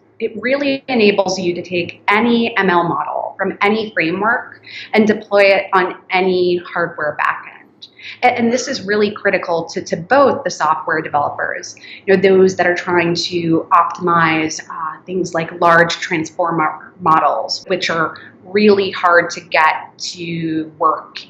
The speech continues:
in a memory efficient, uh, low latency way, to, you know, the hardware vendors who want to support new operations, who want to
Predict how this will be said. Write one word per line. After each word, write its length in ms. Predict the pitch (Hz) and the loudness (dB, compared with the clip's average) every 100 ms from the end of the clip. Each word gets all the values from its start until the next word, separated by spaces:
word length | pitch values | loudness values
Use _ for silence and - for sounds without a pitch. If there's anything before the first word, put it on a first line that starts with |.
| - | 0
in 500 | 190 160 160 156 156 | 2 2 0 -4 -6
a 180 | 180 160 | -4 0
memory 300 | 165 165 160 | 0 2 0
efficient, 760 | 156 - 165 - 156 156 - - - - - | -2 -4 -2 -2 -2 -6 -10 -14 -16 -14 0
uh, 300 | 196 170 160 | 4 6 4
low 180 | 160 165 | 2 0
latency 560 | 160 156 175 156 175 160 | 0 -4 -6 -8 -10 -10
way, 380 | 151 151 151 - _ _ _ _ - - | -8 -8 -10 -16 _ _ _ _ -16 -10
to, 160 | - 214 | -2 4
you 340 | 202 180 - - - - - | 4 4 -4 -10 -20 -16 -6
know, 60 | |
the 60 | 202 | -4
hardware 460 | - 247 294 190 185 | 2 2 2 2 2
vendors 800 | 170 170 160 160 151 147 - - - - - | 0 -2 -4 -6 -8 -10 -14 -16 -20 -18 -8
who 500 | 226 196 190 190 - | -2 0 0 -2 -2
want 240 | 214 226 - | 0 0 -2
to 80 | |
support 500 | 220 202 - 196 - 196 | -8 -8 -4 -2 -2 0
new 180 | 196 | 4
operations, 1000 | 180 175 175 180 240 - 175 131 110 - | 4 4 0 -2 -2 -2 -2 -4 -6 -10
who 220 | - 208 196 | -6 -6 0
want 300 | - 185 175 | 6 6 4
to 340 | - - 180 | -2 -8 -10